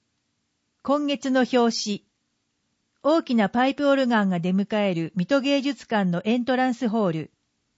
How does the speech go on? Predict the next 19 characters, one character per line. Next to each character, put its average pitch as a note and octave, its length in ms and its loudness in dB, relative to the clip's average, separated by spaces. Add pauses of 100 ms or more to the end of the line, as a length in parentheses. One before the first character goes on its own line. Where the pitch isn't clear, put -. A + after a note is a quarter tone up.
(420)
音 C#4 240 2
楽、 F3+ 420 0 (260)
演 A3 240 2
劇、 G#3 420 -2 (320)
美 G#3 100 -2
術 D4 260 -2
文 D4 220 -4
化 G#3+ 120 -2
が F#3 200 -2
交 C#4 200 0
差 G#3 160 -2
す F#3 120 -6
る E3 140 -2
こ G3 120 -2
の A#3+ 120 0
空 A#3+ 220 -4
間 A#3 240 0
に G#3+ 120 0
は、 E3 220 -2